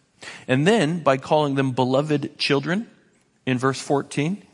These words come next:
And then lastly, he likens himself to their father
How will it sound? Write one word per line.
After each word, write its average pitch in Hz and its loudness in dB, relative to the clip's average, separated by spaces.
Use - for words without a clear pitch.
And 156 4
then 160 2
lastly, 185 2
he 147 0
likens 170 2
himself 123 0
to 143 -2
their 131 2
father 127 2